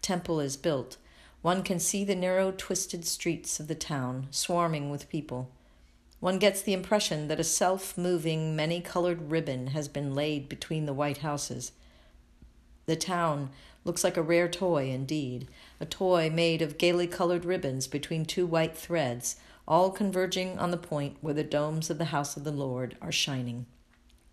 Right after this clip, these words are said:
Inside it is a real market. The concentration of a holy place has been destroyed. Some run, some call, some contract for lambs, shouting and cursing because of the extortionate prices.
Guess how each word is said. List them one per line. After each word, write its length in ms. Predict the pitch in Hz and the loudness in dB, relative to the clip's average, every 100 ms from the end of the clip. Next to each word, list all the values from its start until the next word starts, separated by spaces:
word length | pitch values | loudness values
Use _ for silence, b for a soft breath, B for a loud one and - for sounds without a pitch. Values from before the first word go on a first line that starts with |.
| - - - - _ - B B B B | -20 -20 -20 -20 _ -20 B B B B
Inside 580 | 165 160 196 190 175 156 | 0 4 6 8 8 6
it 140 | 160 | 2
is 400 | 165 156 156 - - | 2 2 0 -2 -4
a 80 | 143 | -4
real 600 | 131 151 170 170 170 175 - | -2 0 4 4 4 0 -8
market. 600 | 151 135 - 113 - - B B B B | -4 -4 -4 -8 -8 -16 B B B B
The 80 | 175 | -6
concentration 800 | 175 208 208 208 202 202 196 190 | 2 4 4 2 4 4 4 2
of 60 | 170 | 2
a 60 | |
holy 260 | 180 180 165 | 4 4 4
place 420 | 170 170 151 139 | 2 0 2 0
has 140 | 143 131 | -4 -4
been 200 | 147 139 | -2 -2
destroyed. 800 | 127 - - 160 139 127 120 - B B B B | -2 -4 -2 -2 0 -2 -6 -10 B B B B
Some 300 | - 196 175 | 0 2 4
run, 380 | 170 170 170 170 | 4 4 0 -6
some 280 | - - 180 | -4 -2 0
call, 580 | 175 170 160 151 160 - B B | 2 4 4 4 0 -6 B B
some 420 | - 185 180 185 | 0 4 4 2
contract 640 | 185 - 180 170 170 160 165 | -4 2 2 2 0 0 -2
for 140 | 175 | 0
lambs, 500 | 165 151 147 147 151 | 2 0 -2 -4 -2
shouting 480 | - 190 175 151 139 | 2 4 4 2 -2
and 140 | 147 | -4
cursing 460 | 151 170 165 139 139 | 0 0 0 -2 -4
because 280 | 139 160 147 | -2 -2 -2
of 60 | |
the 320 | 147 147 139 - | 0 0 -2 -4
extortionate 840 | 165 - - 185 180 - 139 135 | -6 -4 0 2 2 0 -2 -6
prices. 600 | - 147 139 - 120 123 | -6 -4 -2 -2 -4 -6